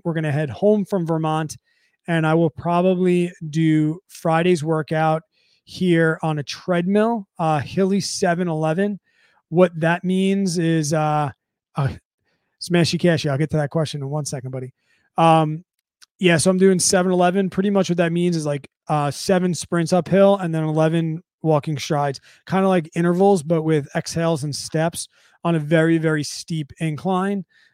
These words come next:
Uh, that will be on the treadmill, mostly because you see this moderate rain, and I'm not trying to get into the, the trails when it's moderately raining. Uh, this hilly easy run, twenty-four miles. So I am going to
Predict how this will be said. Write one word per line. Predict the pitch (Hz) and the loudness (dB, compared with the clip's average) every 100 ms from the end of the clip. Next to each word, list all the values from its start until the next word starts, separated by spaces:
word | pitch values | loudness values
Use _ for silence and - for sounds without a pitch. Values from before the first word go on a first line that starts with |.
| - | -4
Uh, | 156 | 0
that | 156 165 | 2 2
will | 170 160 | 2 0
be | 160 156 - | 0 -2 -2
on | 151 | -4
the | 147 | -4
treadmill, | 139 - 160 165 170 170 165 - | -6 -4 -4 -2 0 0 -2 -6
mostly | 151 156 - 160 | -2 -2 -2 -4
because | 147 143 147 | -6 -4 -4
you | 131 | -4
see | 165 | -6
this | 147 123 | -6 -4
moderate | 147 143 147 151 | -4 -2 -4 -2
rain, | 165 196 196 175 _ _ _ - | -2 0 -2 -4 _ _ _ -10
and | 151 | -4
I'm | 143 | -2
not | 147 143 | -2 -2
trying | - 147 | -4 -4
to | 143 | -4
get | 143 151 | -6 -6
into | 147 - 151 | -8 -6 -4
the, | 143 139 131 _ _ _ _ | -2 -2 -4 _ _ _ _
the | - | -8
trails | - 165 165 160 | -4 2 2 4
when | 156 | 0
it's | 147 156 | -2 -2
moderately | 151 151 151 143 | -2 0 -2 -2
raining. | 147 156 180 196 - _ - _ _ | -2 0 0 -2 -6 _ -20 _ _
Uh, | 170 170 | 2 4
this | 185 | 4
hilly | - - 202 220 226 214 208 _ | 2 2 4 4 4 0 -4 _
easy | 190 180 185 165 | -4 0 0 0
run, | 151 143 143 | -2 -4 -6
twenty-four | - - 190 190 208 185 - 185 165 | -10 -4 0 2 2 0 2 0 2
miles. | 151 156 202 214 - _ _ _ _ _ | 2 0 0 -4 -10 _ _ _ _ _
So | - 185 180 175 | 0 4 4 4
I | 180 | 2
am | 202 196 | 2 4
going | 196 196 190 165 | 4 4 2 -2
to | - 180 165 160 156 151 | -2 2 4 4 2 0